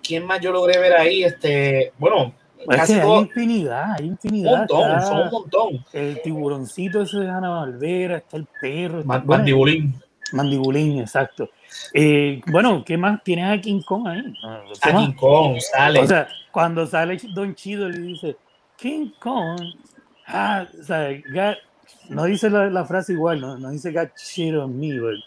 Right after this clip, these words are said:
Speaker 2: "God nothing on me". King Kong lo mira como que, "Mm". O sea,
Speaker 1: <laughs> Sí,
Speaker 2: usan
Speaker 1: ¿no?
Speaker 2: frases de las películas, usan, lo supieron hacer tan bien
Speaker 1: Sí, sí.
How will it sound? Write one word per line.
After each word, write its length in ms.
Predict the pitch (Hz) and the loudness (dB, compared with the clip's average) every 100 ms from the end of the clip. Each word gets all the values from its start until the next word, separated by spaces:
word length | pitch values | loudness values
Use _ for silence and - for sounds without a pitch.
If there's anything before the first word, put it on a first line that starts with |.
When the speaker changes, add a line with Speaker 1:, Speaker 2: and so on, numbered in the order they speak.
| _ _ _ _ | _ _ _ _
Speaker 2:
"God 240 | 165 175 185 | 0 2 4
nothing 600 | 160 220 254 196 202 185 | 2 4 2 0 -4 -2
on 320 | 220 208 175 | -2 -2 -4
me". 340 | 226 220 151 131 | -4 -6 -8 -14
King 160 | 131 120 | -18 -12
Kong 160 | 135 143 | -10 -8
lo 120 | 147 | -6
mira 200 | 151 143 | -4 -4
como 160 | 127 120 | -6 -8
que, 80 | |
"Mm". 340 | 110 101 151 196 - _ _ _ _ - - 196 - 196 | -8 -8 -10 -10 -12 _ _ _ _ -14 -4 -4 -2 -6
O 40 | - | 2
sea, 220 | 196 165 | 4 6
Speaker 1:
<laughs> 20 | |
Sí, 60 | 143 | 6
Speaker 2:
usan 220 | 143 185 190 | 4 4 4
Speaker 1:
¿no? 120 | 240 | 4
Speaker 2:
frases 460 | 156 156 175 202 | 4 4 4 2
de 60 | 175 | 4
las 160 | 196 190 | 2 0
películas, 680 | 185 165 156 151 175 165 | -4 -2 -4 -6 -6 -6
usan, 360 | 139 131 180 160 123 - - | -6 -8 -10 -12 -16 -16 -8
lo 80 | 113 | -8
supieron 420 | 143 123 127 175 | -6 -4 -2 0
hacer 300 | 196 214 190 - | 0 -2 -2 -2
tan 280 | 190 196 | 0 0
bien 260 | 180 196 175 | -2 -4 -2
Speaker 1:
Sí, 140 | 135 | -4
sí. 320 | 160 139 135 | -4 -6 -6